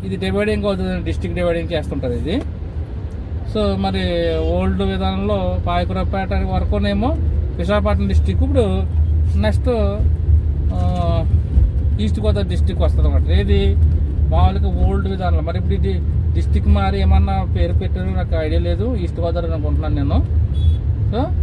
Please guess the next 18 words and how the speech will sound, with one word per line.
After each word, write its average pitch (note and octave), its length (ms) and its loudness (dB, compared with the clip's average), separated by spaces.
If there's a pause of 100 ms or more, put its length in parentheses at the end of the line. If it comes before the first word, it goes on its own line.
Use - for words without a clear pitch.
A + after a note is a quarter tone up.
(300)
కామెంట్ B3 360 2
చేయండి G#3+ 180 2
ఫ్రెండ్స్, D3+ 320 0
ఎందుకంటే A3+ 320 2
కొన్ని G#3 200 0
డిస్ట్రిక్ట్లు A3+ 360 0
మార్చారు G#3 340 0
కాబట్టి G3 600 -2 (440)
మరి, F3 220 -2 (560)
ఆ, D3 440 -2
అది E3+ 220 -4
అన్నీ F3 160 -4
కూడా F#3+ 400 -4 (120)
పూర్తిగా F3+ 380 -6
అవగాహన F3 400 -4
ఉండదు D#3+ 480 -4 (560)
అందరికీ. C#3+ 300 -6 (1000)
So, A3 200 -2